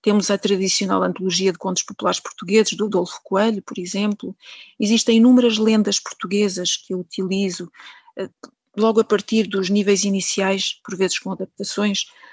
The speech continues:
a lenda do Milagre das Rosas, da Lagoa das Sete Cidades, da, da, da Serra da Estrela, a lenda das Mouras Encantadas, imensas. Existem também, igualmente, inúmeros contos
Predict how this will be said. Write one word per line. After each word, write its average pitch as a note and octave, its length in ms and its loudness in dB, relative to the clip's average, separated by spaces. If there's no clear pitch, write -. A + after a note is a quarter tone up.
a - 80 2
lenda G3 280 2
do F#3 60 -4
Milagre F#3 380 -2
das A3 200 -2
Rosas, G3 600 0
da F#3 120 -6
Lagoa F3+ 260 -4
das - 140 -4
Sete - 260 -6
Cidades, F#3 760 -2
da, G3 100 -10
da, G#3 160 -12
da G3+ 100 -6
Serra - 300 -6
da F#3+ 80 -2
Estrela, G3 760 0
a - 80 -2
lenda F#3+ 260 2
das F3+ 200 0
Mouras F#3+ 360 0
Encantadas, G3 800 -2
imensas. F#3+ 760 -2
Existem B3 400 4
também, A#3 400 4
igualmente, A3 720 2
inúmeros G#3 580 2
contos G#3+ 680 -2